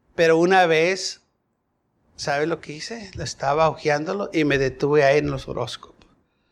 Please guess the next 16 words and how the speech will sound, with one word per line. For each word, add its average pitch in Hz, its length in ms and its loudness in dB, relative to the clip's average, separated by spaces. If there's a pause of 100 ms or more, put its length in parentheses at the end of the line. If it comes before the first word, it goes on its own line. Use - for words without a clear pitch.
(460)
Ni 160 180 2
lo 151 160 4
leí, 147 580 -4 (380)
pero 170 220 4
me 165 120 4
detuve 156 340 4
en 190 80 -2
esa 180 260 -6
página. 226 480 -8 (720)
Iba 165 380 2
pasando 143 420 -4
un 139 100 -8
trabajador 113 800 -6 (1600)
y 151 160 0
me 127 180 0
mira 123 640 -10